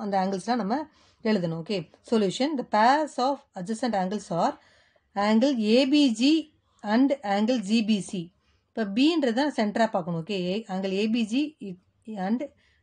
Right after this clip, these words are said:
angle G B C. ஏ பி ஜி, பிங்கிறது சென்டரா இருக்கணும். ஓகே, இந்த ஆங்கிளும் இதுக்கு பக்கத்துல இருக்க ஆங்கிள் இது ஜி பி சி, இந்த ஆங்கிள். ஓகே, ஏ பி ஜியும் ஆங்கிள் ஜி பி சியும் பக்கத்துல பக்கத்துல இருக்க ஆங்கிள்ஸ். ஓகே, adjacent அப்படின்னாலே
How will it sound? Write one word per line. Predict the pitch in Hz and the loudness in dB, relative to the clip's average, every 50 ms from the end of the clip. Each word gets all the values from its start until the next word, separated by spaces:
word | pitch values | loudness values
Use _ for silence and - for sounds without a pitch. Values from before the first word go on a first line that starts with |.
| _ 196 | _ -2
angle | 208 220 233 220 190 | 0 2 2 2 0
G | 214 202 190 | -2 -4 -4
B | 196 175 - | -4 -6 -8
C. | 185 165 - _ _ _ _ _ - 208 226 | -10 -12 -14 _ _ _ _ _ -4 0 2
ஏ | 247 262 226 226 | 2 2 2 0
பி | 247 226 185 180 | 0 -2 -2 -4
ஜி, | 196 185 180 185 180 180 | -6 -8 -10 -10 -6 -4
பிங்கிறது | 214 240 254 233 208 202 247 320 294 - | -4 -2 -2 -2 -4 -4 -6 -8 -6 -4
சென்டரா | 208 190 180 - 196 175 | -4 -6 -4 -2 -4 -4
இருக்கணும். | 165 - 170 160 156 - | -4 -6 -8 -10 -8 -6
ஓகே, | 208 190 165 156 - _ _ _ _ _ - 214 | -6 -6 -6 -8 -12 _ _ _ _ _ -2 0
இந்த | 220 220 202 185 | 2 2 2 0
ஆங்கிளும் | 175 170 165 165 190 254 302 277 233 | 0 -2 -2 -2 -2 -2 -4 -4 -6
இதுக்கு | 208 220 240 220 - | -4 -4 -4 -2 -2
பக்கத்துல | 220 202 - 320 302 - 277 233 | -4 -2 0 -2 -2 0 0 0
இருக்க | 220 214 196 180 | 0 0 0 0
ஆங்கிள் | 185 190 190 185 175 | -2 -2 -2 -4 -4
இது | 165 208 277 339 320 - _ _ _ _ _ 180 180 | -2 -4 -4 -4 -6 -10 _ _ _ _ _ -8 -2
ஜி | 226 285 294 240 220 | 0 2 2 4 2
பி | 226 202 170 - | 2 0 0 -4
சி, | - 180 165 - - _ _ _ - 247 | -8 -10 -10 -10 -14 _ _ _ -4 -2
இந்த | 233 220 196 170 | -2 0 0 -2
ஆங்கிள். | 165 165 165 165 | -2 -4 -6 -6
ஓகே, | - 220 208 175 151 - _ _ _ _ _ _ - 185 185 | -6 -4 -6 -6 -6 -10 _ _ _ _ _ _ -8 -4 -2
ஏ | 208 233 226 208 226 | -2 -2 -2 -2 -2
பி | 233 233 190 175 | -4 -4 -4 -4
ஜியும் | 180 175 170 185 240 302 320 - _ _ 202 190 | -4 -4 -4 -4 -4 -6 -6 -10 _ _ -8 -6
ஆங்கிள் | 185 185 226 254 214 170 165 | -4 -4 -4 -4 -4 -6 -6
ஜி | 185 214 233 226 190 208 | -4 -2 -2 -2 -2 -4
பி | 214 190 185 - | -6 -6 -6 -8
சியும் | 180 175 233 254 - - | -8 -6 -6 -6 -6 -6
பக்கத்துல | 190 170 196 - 196 180 - | -6 -6 -6 -6 -8 -8 -8
பக்கத்துல | 165 175 160 226 214 180 | -10 -8 -4 -4 -4 -4
இருக்க | - 180 156 160 | -4 -6 -8 -6
ஆங்கிள்ஸ். | 160 165 156 - - 165 | -6 -8 -8 -8 -12 -12
ஓகே, | - 185 170 156 _ - - - _ _ _ _ 180 180 | -10 -10 -10 -10 _ -20 -20 -20 _ _ _ _ -8 -6
adjacent | 180 214 262 240 - 285 269 254 226 | -2 -2 -2 0 2 0 0 2 0
அப்படின்னாலே | 185 180 185 180 175 175 240 294 | 0 0 -2 -2 -2 -2 -2 -2